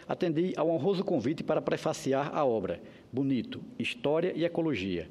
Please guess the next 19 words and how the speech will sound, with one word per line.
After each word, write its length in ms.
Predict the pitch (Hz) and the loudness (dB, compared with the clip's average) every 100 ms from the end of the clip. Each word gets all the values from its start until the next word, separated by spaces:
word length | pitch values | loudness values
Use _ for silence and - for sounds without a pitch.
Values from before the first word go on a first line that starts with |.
| - - - | -14 -20 -20
fruto 420 | - - 190 190 | -8 -2 0 0
de 140 | 160 | 0
esforço 480 | 143 - 175 208 - | -2 0 0 0 0
multidisciplinar 1040 | 123 170 220 214 - 165 147 120 123 143 131 - - - | 0 0 0 -2 0 -2 0 0 0 0 -4 -14 -18 -8
de 80 | 127 | -8
cientistas 800 | - 165 123 - 196 - 208 - | -2 -2 -2 -2 -2 0 -2 -2
e 120 | 165 | -4
historiadores, 800 | 170 170 151 120 104 139 156 - - - - | 0 0 2 2 2 0 -2 -8 -16 -20 -4
com 100 | 175 | 0
belíssimas 560 | 156 175 226 240 220 175 | 2 4 2 0 0 -2
fotos 460 | - - 170 175 | -2 2 2 2
do 100 | 147 | 0
jornalista 720 | 131 151 143 120 120 123 104 80 - - - - | 2 2 2 2 0 -2 -4 -6 -14 -20 -20 -2
Kleber 320 | 175 180 151 | 2 2 2
de 80 | 135 | 0
Burgos, 480 | 98 127 143 - - - - - - | 0 0 0 -4 -8 -16 -18 -8 -2
organizador 680 | 143 180 185 165 135 160 | 2 2 2 2 2 2
do 80 | 160 | 0
livro, 360 | 123 92 76 | 0 -2 -6